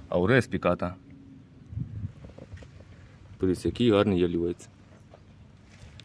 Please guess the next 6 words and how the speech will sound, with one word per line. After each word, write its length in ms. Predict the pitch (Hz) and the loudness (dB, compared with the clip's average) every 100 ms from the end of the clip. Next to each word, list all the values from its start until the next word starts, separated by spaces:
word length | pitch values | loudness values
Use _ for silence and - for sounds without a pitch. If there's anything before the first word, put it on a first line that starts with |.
| - - - - - - - - | -20 -20 -20 -20 -18 -18 -16 -12
Горщик 480 | 95 123 151 156 - - - | 2 4 4 2 -4 -10 -18
сім 220 | - 131 | 0 0
з 60 | 131 | 4
половиною 320 | 98 95 87 | 4 4 2
літрів. 280 | 90 87 87 - - - - - - - - - - - - - - - - - - | -4 -6 -8 -12 -20 -18 -18 -18 -20 -20 -18 -18 -18 -20 -20 -20 -20 -20 -20 -20 0
Коштує 500 | 110 98 - 90 | 4 4 2 -2